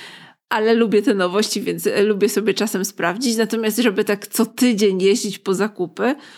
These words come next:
o Boże, nie. E, dlatego w zależności od tego, gdzie mieszkacie i jaki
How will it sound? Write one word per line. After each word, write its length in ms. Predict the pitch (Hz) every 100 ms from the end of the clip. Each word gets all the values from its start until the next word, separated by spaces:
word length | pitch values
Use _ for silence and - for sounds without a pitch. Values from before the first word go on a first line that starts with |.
| - - _ -
o 140 | 330
Boże, 380 | 175 214 202 202
nie. 200 | 180 - - _ _ _ _ _ -
E, 280 | - 165 185
dlatego 640 | 208 247 240 226 233 226 254 _ -
w 80 | 226
zależności 580 | 233 220 233 226 - 208
od 140 | 202
tego, 240 | 208 190
gdzie 220 | 196 - 202
mieszkacie 720 | 202 - - 180 208 202 185
i 140 | 175
jaki 680 | 196 214 - 190 185 180